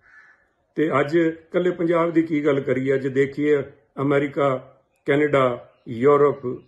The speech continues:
ਇੰਗਲੈਂਡ, ਉੱਥੇ ਵੀ ਗੁਰੂ ਕੇ ਘਰ ਦੇ ਅੰਦਰ ਖੁੱਲ੍ਹੇ ਲੰਗਰ ਜਿਹੜੇ ਅੱਜ ਚੱਲ ਰਹੇ ਹੈ ਲੋੜਵੰਦਾਂ ਵਾਸਤੇ। ਇੱਥੇ ਦਿੱਲੀ ਦੇ ਅੰਦਰ ਗੁਰਦੁਆਰਾ ਸੀਸ ਗੰਜ ਸਾਹਿਬ ਤੋਂ ਇੱਥੋਂ ਲੈ ਕੇ ਅਬੋਹਰ ਤਾਈਂ ਗੁਰਦੁਆਰਾ ਨਾਨਕਸਰ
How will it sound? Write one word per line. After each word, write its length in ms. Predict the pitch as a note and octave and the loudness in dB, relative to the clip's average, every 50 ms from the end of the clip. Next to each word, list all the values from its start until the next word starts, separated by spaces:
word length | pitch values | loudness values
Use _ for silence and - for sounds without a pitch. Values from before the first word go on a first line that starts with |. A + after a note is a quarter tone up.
| _ - | _ 0
ਇੰਗਲੈਂਡ, 440 | D#3 E3+ F3 E3 E3 D#3+ D3+ C#3 - - - - | 2 4 4 4 4 2 0 -2 -4 -10 -4 2
ਉੱਥੇ 380 | A3+ A3 A3 - - A3 A3+ | 4 4 4 4 4 4 4
ਵੀ 360 | A3 G#3+ G3+ F#3+ F3+ F#3 F#3 - _ _ _ - | 4 2 0 -2 -2 -4 -4 -10 _ _ _ -4
ਗੁਰੂ 240 | C3 D#3+ D#3+ F3 F3+ | 0 2 4 4 2
ਕੇ 160 | F3 F#3 F3 | 2 2 0
ਘਰ 220 | D#3+ - D#3 B2+ B2 | 0 0 -2 -2 -2
ਦੇ 200 | A#2 C#3+ D3 C#3+ | 2 2 2 2
ਅੰਦਰ 400 | C#3 C#3 C#3+ C#3+ D3 D3 C#3+ - - - _ | 2 0 0 2 2 2 0 -2 -10 -20 _
ਖੁੱਲ੍ਹੇ 300 | - - A#3 D4 B3 A3 | -4 0 2 4 4 4
ਲੰਗਰ 340 | E3+ C#3+ C#3+ C#3+ C#3+ C#3 C#3 | 4 2 0 2 2 2 2
ਜਿਹੜੇ 340 | C3+ C3 C#3 C3+ C#3 C3+ C3 | 2 0 0 2 2 2 2
ਅੱਜ 140 | B2+ A#2+ A#2+ | 0 -2 -6
ਚੱਲ 280 | - - C#3 B2 B2+ B2+ | -8 -4 -4 -2 -2 0
ਰਹੇ 240 | B2+ C#3+ C#3 C3+ C3 | 0 2 2 2 2
ਹੈ 220 | C3 B2+ - - _ _ _ C3 | 0 -2 -8 -14 _ _ _ 2
ਲੋੜਵੰਦਾਂ 480 | C3 C3+ B2+ A#2+ A#2+ A#2+ A#2+ A#2 A2+ | 2 2 2 2 -2 -2 -2 -2 -2
ਵਾਸਤੇ। 460 | G#2+ A2 G#2 G2+ - - - G#2+ G2 F2+ F2+ - _ _ _ _ _ _ - | -2 -2 -4 -4 -8 -8 -8 -8 -8 -8 -12 -18 _ _ _ _ _ _ -2
ਇੱਥੇ 480 | B2+ B2+ B2+ - C#3 C#3 B2+ A#2+ - - _ _ B2 | -2 -2 2 2 4 4 4 2 -2 -8 _ _ -4
ਦਿੱਲੀ 240 | C3 C3+ C#3 C3+ C3+ | -4 -2 0 0 0
ਦੇ 120 | C#3 C#3 | 2 2
ਅੰਦਰ 240 | C3 C3 C3+ C3+ B2+ | 2 2 0 0 -2
ਗੁਰਦੁਆਰਾ 460 | A2 B2 A#2+ A2+ B2 B2+ B2 C3+ C3 | -2 -4 -2 0 0 0 2 2 0
ਸੀਸ 340 | A#2+ - C3+ C3+ B2 - A#2+ | -2 -2 -4 -6 -6 -4 -4
ਗੰਜ 200 | C3 C3+ B2+ A2 | -4 -2 -2 -2
ਸਾਹਿਬ 340 | - C3 C3+ C3 B2+ B2+ A#2+ - - _ _ _ _ | -2 0 0 0 0 -2 -6 -12 -18 _ _ _ _
ਤੋਂ 120 | - A#3 G3+ | 2 2 2
ਇੱਥੋਂ 240 | F#3 F#3+ F#3+ G3 F#3+ | 4 4 2 2 4
ਲੈ 180 | E3 E3 D#3+ | 4 4 4
ਕੇ 280 | C#3 E3 D#3+ D#3+ - D#3 | 2 2 0 0 0 0
ਅਬੋਹਰ 260 | C#3+ D#3 E3+ F3 E3+ | 0 0 2 0 0
ਤਾਈਂ 300 | - D#3+ C#3+ C#3 B2+ A2+ - - _ _ _ _ | 0 0 0 0 0 -2 -6 -12 _ _ _ _
ਗੁਰਦੁਆਰਾ 440 | C#3 C3+ C3 A#2+ C3 C3 C3 C3+ C3+ | -2 -2 0 2 2 2 4 4 4
ਨਾਨਕਸਰ 600 | C3 B2+ B2 C3 C3+ B2+ B2+ - B2 A#2+ A#2 A#2+ | 2 2 0 0 0 -2 -2 -2 -2 -2 -2 -4